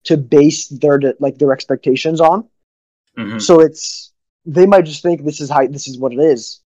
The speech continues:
Speaker 1: And if you have a whole bunch of combat in your game and they don't really like it,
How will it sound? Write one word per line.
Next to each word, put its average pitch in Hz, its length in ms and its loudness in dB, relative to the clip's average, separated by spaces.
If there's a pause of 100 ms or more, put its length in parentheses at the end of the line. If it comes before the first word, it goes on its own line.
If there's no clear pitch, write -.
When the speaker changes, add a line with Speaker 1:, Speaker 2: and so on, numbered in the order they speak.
(680)
Speaker 1:
And 165 100 -4
if 156 120 -6
you 160 60 0
have 131 80 -4
a 123 60 -8
whole 180 240 -4
bunch 165 200 0
of 151 60 -12
combat 156 300 0
in 147 80 -4
your 139 100 -6
game 147 340 -4 (460)
and 139 280 -8 (320)
they 151 220 -2
don't 147 220 -2
really 143 160 0
like 160 300 2
it, 156 160 2